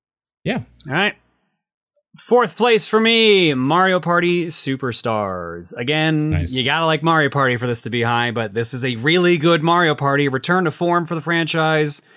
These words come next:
Speaker 2: And like I said, the net play works surprisingly well. It's not perfect, but it's way better than I feel net play has been for most other Nintendo games. So, yeah, really fun game if you like Mario Party.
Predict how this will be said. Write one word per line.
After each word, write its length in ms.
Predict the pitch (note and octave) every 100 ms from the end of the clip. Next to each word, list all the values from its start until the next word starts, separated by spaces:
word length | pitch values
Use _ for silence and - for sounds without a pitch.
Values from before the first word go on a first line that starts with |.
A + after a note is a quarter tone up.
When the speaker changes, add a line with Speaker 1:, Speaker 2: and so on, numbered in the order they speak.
| - _ -
Speaker 2:
And 520 | D3+ E3 E3 C#3+ C#3+
like 140 | D3 D3
I 80 |
said, 260 | C#3 D#3 B2
the 100 | A#2
net 200 | A#2+ C#3
play 200 | D3 C#3+
works 340 | C3+ C3+ - C#3
surprisingly 680 | - F#3 - B3+ G3+ F3+ D#3
well. 320 | B2 A#2 A2+
It's 180 | D#3+ D#3+
not 220 | G#3+ -
perfect, 360 | G3 G3 G3 D#3+
but 120 | E3+
it's 200 | D#3+ -
way 220 | C3 F#3+
better 260 | F3+ E3+ D#3+
than 140 | D3+
I 80 | C#3+
feel 260 | - D3
net 220 | B2+ C3+ C#3
play 160 | C#3+
has 100 | C3+
been 200 | C3+ C3
for 240 | B2 B2 A#2
most 360 | C3 A#2+ - -
other 240 | A#2+ A2
Nintendo 420 | G#2 G2+ A2+ G2+
games. 400 | G2+ G2+ G2+ - - _ _ _ _ _
So, 420 | - A#2+ G#2+ G2 - _ _ _
yeah, 320 | - A#2+ C#3 A#2 _ _
really 260 | A2+ A#2 A2+
fun 240 | - B2
game 280 | A#2+ C3 A#2 _ _
if 220 | - G#2+ -
you 80 |
like 180 | G#2+ G#2+
Mario 240 | G#2+ F2+ D#2+
Party. 260 | E2 D2+